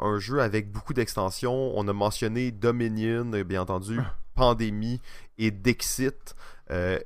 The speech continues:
Speaker 1: qui sont des jeux qui ont resté, là, de cette époque-là.
Speaker 2: Ouais, hein.
Speaker 1: Et c'est tous des jeux qui ont en commun un, un beau développement. C'est sûr que le jeu de départ a très bien fonctionné, mais ils ont su,
Speaker 2: Mm.
Speaker 1: euh, ils ont su comme capter la, la vague et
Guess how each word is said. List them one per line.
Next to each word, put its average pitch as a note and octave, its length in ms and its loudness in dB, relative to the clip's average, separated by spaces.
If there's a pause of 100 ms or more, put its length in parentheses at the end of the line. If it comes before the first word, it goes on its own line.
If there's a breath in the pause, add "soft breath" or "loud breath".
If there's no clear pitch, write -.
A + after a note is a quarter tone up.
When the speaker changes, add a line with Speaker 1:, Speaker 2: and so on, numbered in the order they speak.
(140)
Speaker 1:
qui - 120 -8
sont C3+ 260 2
des A#2+ 120 0
jeux G2 100 -2
qui - 120 2
ont G#2+ 100 2
resté, A2+ 680 -2
là, D3 160 0
de G#2+ 120 2
cette - 240 -2
époque-là. G#2 440 0
Speaker 2:
Ouais, A2 160 -2
hein. A#2+ 200 -8
Speaker 1:
Et C3 120 0
c'est - 140 -6
tous G3 120 0
des C#3 200 2
jeux C3+ 200 2
qui - 140 0
ont B2+ 140 6
en A2 60 4
commun A#2+ 520 2
un, G2+ 320 4
un G2+ 140 0
beau C#3 320 -2
développement. G#2+ 720 0
C'est G2+ 120 -8
sûr C#3+ 160 -2
que C3 100 0
le G2 120 2
jeu A2+ 160 0
de A#2+ 60 -6
départ A#2 460 0
a G2 40 0
très G2+ 220 -2
bien A2 160 -6
fonctionné, G#2 500 -4 (240 loud breath)
mais C3 120 2
ils C3 80 4
ont A2+ 120 2
su, - 420 -4 (300 loud breath)
Speaker 2:
Mm. - 80 -10
Speaker 1:
euh, F#2 340 2
ils A2 100 0
ont G2+ 100 2
su - 260 -6
comme A#2 300 2 (220)
capter E3 380 0
la, B2 260 4
la G2+ 160 2
vague B2+ 540 0
et A#2+ 360 -2